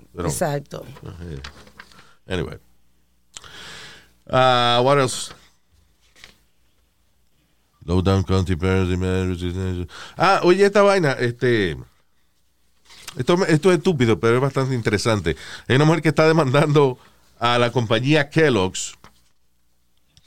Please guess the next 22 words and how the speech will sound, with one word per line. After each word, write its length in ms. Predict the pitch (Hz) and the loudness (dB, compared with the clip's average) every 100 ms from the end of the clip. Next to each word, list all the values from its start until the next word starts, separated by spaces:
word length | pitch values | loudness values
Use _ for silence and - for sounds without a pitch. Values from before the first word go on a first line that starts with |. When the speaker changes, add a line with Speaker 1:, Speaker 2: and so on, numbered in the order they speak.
| - - - - - | -20 -20 -20 -16 -2
Speaker 1:
porque 280 | 151 - 123 | 0 2 2
alegadamente 880 | 117 123 151 151 156 147 156 - - | 4 4 4 4 2 2 2 0 -4
ella 380 | 123 123 131 139 | 2 4 6 4
compró 520 | 139 123 135 147 143 | 2 2 4 4 4
el 340 | 120 117 110 | 2 2 2
cereal 380 | 104 117 110 135 | 0 0 2 2
de 100 | 139 | 0
strawberry 800 | 127 135 139 139 127 107 107 95 _ - | -2 0 0 2 2 2 0 -4 _ -8
y 120 | 110 | -4
el 100 | 117 | -2
cereal 400 | - 107 110 139 | 0 2 2 0
de 100 | 139 | -2
strawberry 600 | 139 139 131 139 117 113 | -2 -2 0 0 0 -2
tiene 400 | 107 120 123 127 | -4 -4 -2 -2
pera 560 | 104 147 156 165 180 190 _ _ _ _ _ _ _ _ - | -2 0 2 2 0 -4 _ _ _ _ _ _ _ _ -8
y 260 | 120 120 117 | -2 0 0
no 100 | 123 | 0
sé 160 | 139 | -2
qué 60 | 143 | 0
otra 200 | 131 123 | 0 0
fruta 320 | 101 95 90 | 0 0 0
más. 300 | 80 69 - | 0 -4 -10